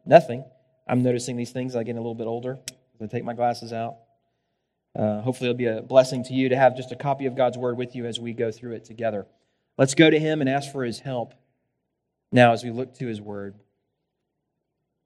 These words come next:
Lord, thank you for today, that we are gathered, assembled together as your people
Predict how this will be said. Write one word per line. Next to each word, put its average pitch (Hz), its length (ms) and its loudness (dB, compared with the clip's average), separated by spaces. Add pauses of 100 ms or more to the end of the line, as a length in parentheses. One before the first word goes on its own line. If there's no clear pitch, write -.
(1900)
Lord, 131 320 10
thank 139 240 2
you 131 220 2
for 117 560 -6 (800)
today, 110 500 4 (400)
that 127 220 6
we 135 180 8
are 117 120 4
gathered, 113 720 -2 (1300)
assembled 151 460 6
together 113 400 2
as 110 160 -6
your 120 100 -2
people 107 600 -6